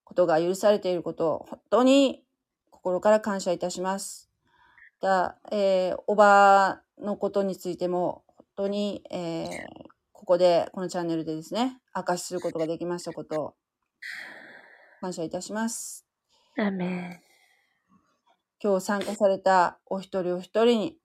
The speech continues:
Speaker 1: そしてこの、えー、チャンネルを聞いてくださった方に、お一人お一人に、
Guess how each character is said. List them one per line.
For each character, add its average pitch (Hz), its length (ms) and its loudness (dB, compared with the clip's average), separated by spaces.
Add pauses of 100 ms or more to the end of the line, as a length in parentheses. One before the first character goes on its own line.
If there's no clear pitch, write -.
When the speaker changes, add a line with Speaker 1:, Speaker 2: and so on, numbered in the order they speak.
(880)
Speaker 1:
そ 202 60 -14
し - 60 -12
て 196 140 -2
こ 202 140 -6
の、 196 440 0 (1000)
え - 40 -18
ー、 - 40 -16 (540)
チ - 100 -10
ャ 180 40 -4
ン 180 60 -4
ネ 175 100 -2
ル 170 100 0
を 165 60 -4
聞 196 180 -6
い 196 40 -8
て 190 100 -8
く 190 80 -4
だ 196 140 2
さ 202 160 0
っ 196 120 -8
た 175 400 -2 (1300)
方 196 320 -4
に、 190 340 -8 (140)
お 202 100 -16
一 233 200 -2
人 254 140 2
お - 20 -2
一 277 180 6
人 233 160 2
に、 190 340 -8